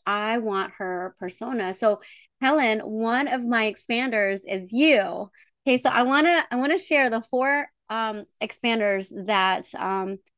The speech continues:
that, that podcast. Um, and I'm so sorry, I forgot her name. Um, but I love that podcast because it is about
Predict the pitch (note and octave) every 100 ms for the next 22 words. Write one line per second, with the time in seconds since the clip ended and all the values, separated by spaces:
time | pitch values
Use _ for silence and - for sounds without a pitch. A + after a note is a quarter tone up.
0 | _ G#3 F#3+ F#3+ _ - F#3 - _ _
1 | _ _ - B3+ A#3 A3+ A3+ E3+ F3 -
2 | - G3 F#3 - F#3+ G3 - G#3+ G#3 G3
3 | F3+ F3+ - F#3 F#3 F#3 A3 C4 B3+ A3
4 | G3 G3 G#3 - _ _ - G3+ G3+ G3
5 | G3 - G3+ G#3+ G#3 G#3 G#3 A#3+ B3+ A#3+
6 | G#3+ G#3 G3+ F3+ G#3+ G#3 G3+ G3+ G3+ G3+
7 | G3+ F#3+ F#3